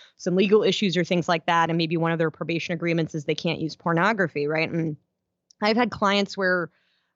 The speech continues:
um, they've gotten probation violations for watching,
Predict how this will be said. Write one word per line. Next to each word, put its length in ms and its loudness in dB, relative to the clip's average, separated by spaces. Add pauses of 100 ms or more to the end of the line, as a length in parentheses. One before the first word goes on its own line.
(100)
um, 360 0
they've 160 0
gotten 240 0
probation 480 0
violations 600 0
for 380 -4
watching, 920 0